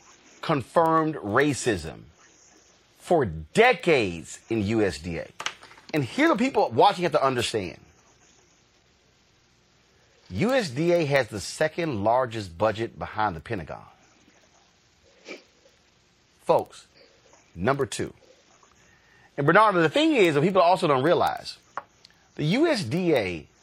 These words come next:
has the largest federal bank out of any department.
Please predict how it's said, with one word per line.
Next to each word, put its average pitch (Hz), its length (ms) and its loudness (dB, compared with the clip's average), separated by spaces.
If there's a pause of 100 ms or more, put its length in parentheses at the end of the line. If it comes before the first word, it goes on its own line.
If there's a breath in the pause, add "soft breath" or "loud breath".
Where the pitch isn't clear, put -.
(120)
has 151 360 0 (100)
the 135 120 0
largest 135 1300 -2 (480)
federal 160 880 2 (420)
bank 113 720 -2 (1300)
out 131 120 4
of 123 120 2 (120)
any 147 480 -2
department. - 600 -4